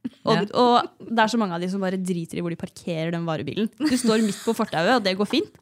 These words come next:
Speaker 1: Og du kan kjøre akkurat som du vil, og det er sånn når jeg har lånt pappa sin varebil da. Altså, jeg er kongen på veien, liksom. Det er, det er en maktfølelse.
Speaker 2: Og ingen bøter eller noen ting?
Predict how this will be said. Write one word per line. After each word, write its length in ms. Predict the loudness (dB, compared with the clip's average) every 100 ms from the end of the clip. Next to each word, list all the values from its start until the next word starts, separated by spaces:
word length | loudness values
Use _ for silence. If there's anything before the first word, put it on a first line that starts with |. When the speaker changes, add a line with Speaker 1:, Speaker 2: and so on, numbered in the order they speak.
| _ _
Speaker 1:
Og 80 | 0
du 100 | 2
kan 140 | 2
kjøre 400 | 2 2 4 2
akkurat 280 | 0 0 -2
som 120 | -2
du 60 | -2
vil, 220 | -2 -2
og 100 | 2
det 80 | 2
er 100 | 2
sånn 120 | 0
når 100 | -2
jeg 60 | 0
har 60 |
lånt 320 | 0 -2 -4 -10
pappa 280 | -10 -8 -6
sin 140 | -2
varebil 460 | -2 -2 -2 0 0
da. 60 | -2 _ _ _ _ _
Altså, 220 | -2 -2
jeg 240 | -2 -4 -4
er 180 | -6 -14 _
kongen 640 | -8 0 0 0 -4 -6
på 140 | -4 -4
veien, 280 | -4 -4 4
liksom. 380 | 6 8 6 6 2 2 4
Det 140 | 6
er, 440 | 6 4 4 2 2
det 140 | 4
er 220 | 6 4
en 80 | 2
maktfølelse. 560 | 0 -4 -4 -4 -2 -4 _ _ 2
Speaker 2:
Og 180 | 4
ingen 380 | 4 4 4 2
bøter 340 | 2 0 -2 -4
eller 160 | -2
noen 160 | -2 -2
ting? 180 | -6